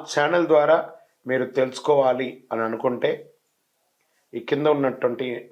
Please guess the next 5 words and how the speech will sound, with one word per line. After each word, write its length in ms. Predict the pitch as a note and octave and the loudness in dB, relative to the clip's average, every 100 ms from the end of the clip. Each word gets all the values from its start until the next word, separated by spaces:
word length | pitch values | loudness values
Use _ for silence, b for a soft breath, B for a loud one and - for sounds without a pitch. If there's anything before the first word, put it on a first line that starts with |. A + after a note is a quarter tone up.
| B2+ | -4
మా 60 | A#2 A2+ | -2 -2
నంబర్కి 400 | A#2+ C#3 - D#3+ E3+ b b b b - F#3+ | 0 0 0 -8 -8 b b b b -4 2
WhatsApp 480 | F#3 E3 - F#3 - E3 | 4 2 0 -2 0 0
మాత్రమే 360 | C#3+ C#3+ C#3 D3 D3 | 0 0 0 -2 -2
చేయాలి. 340 | A#2 G#2 G2+ | -4 -4 -8